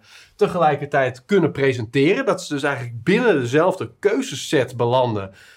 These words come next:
Omdat je dan denkt, ja, hè, het is toch wel lekker een, eh, een frisdrankje bij de cola of bij de chips erbij. Ehm,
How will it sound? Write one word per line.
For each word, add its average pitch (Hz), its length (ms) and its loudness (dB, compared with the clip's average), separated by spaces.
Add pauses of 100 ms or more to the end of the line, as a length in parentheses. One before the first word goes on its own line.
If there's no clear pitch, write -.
(100)
Omdat 147 220 2
je 156 60 -6
dan 170 160 2
denkt, 170 200 -2
ja, 170 340 -4
hè, 175 100 -12
het 214 220 -16
is - 100 -20
toch 180 120 -12
wel 110 140 -6
lekker 160 380 -6
een, 190 160 -4
eh, 180 280 0
een 190 60 0
frisdrankje 185 440 -2
bij 196 140 0
de 170 80 -6
cola 180 560 -2
of 170 100 -4
bij 175 220 2
de 165 340 2
chips 156 300 -4
erbij. 151 280 -6 (600)
Ehm, 156 340 4